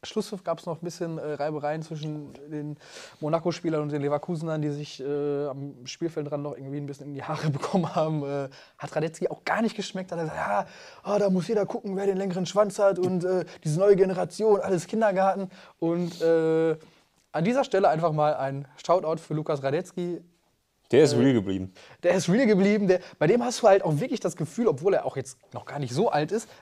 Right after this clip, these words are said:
Speaker 1: dass
Speaker 2: Mhm.
Speaker 1: er aber wirklich eine andere Generation ist, ne?
Speaker 2: Ja.
Speaker 1: Und, äh, dass es wirklich so ein, so ein Typ ist, der auch in der Kreisliga spielen könnte und, äh,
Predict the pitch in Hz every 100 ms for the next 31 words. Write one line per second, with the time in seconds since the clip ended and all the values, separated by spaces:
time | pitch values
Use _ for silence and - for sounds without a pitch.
0 | - - 110 131 143 143 151 220 151 156
1 | 147 139 139 135 135 - 143 131 127 175
2 | 226 - 110 110 107 170 170 170 160 156
3 | 156 - _ - 160 175 151 156 226 180
4 | 160 156 151 143 143 151 139 220 185 170
5 | - 165 147 156 160 156 170 170 160 147
6 | - 160 156 165 165 165 160 160 156 151
7 | 170 156